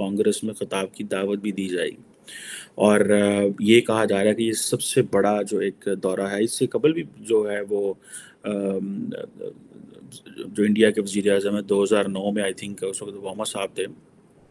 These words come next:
उनको एक प्रो-, बड़ा protocol वगैरह दिया गया था। लेकिन ये नरेंद्र मोदी को एक, एक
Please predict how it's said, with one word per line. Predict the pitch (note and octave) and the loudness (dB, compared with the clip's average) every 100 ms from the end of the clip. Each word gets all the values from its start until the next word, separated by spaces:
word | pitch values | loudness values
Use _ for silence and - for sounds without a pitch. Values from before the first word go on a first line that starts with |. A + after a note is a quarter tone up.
| _ _ _ - | _ _ _ -4
उनको | A2+ A2 | 0 2
एक | G#2 | 2
प्रो-, | - G2 | 0 -8
बड़ा | F#2+ G#2 | -2 -2
protocol | - G2 G2 G#2 G2+ | -2 -4 -4 -2 -2
वगैरह | G2+ G2 | 0 -2
दिया | F#2+ G2 F2+ | -2 -4 -4
गया | F2 F2 | -4 -6
था। | F#2+ - - - - - | -8 -10 -12 -12 -12 -2
लेकिन | A#2 B2 A#2+ | 2 6 6
ये | G2+ A#2 C#3 | 8 8 8
नरेंद्र | C3+ A#2 A2 G#2 A2+ | 6 0 0 0 0
मोदी | G#2 G2 G#2+ | 0 -2 -2
को | G#2 G#2+ | -2 2
एक, | G#2 G2 | 2 0
एक | G2 | -6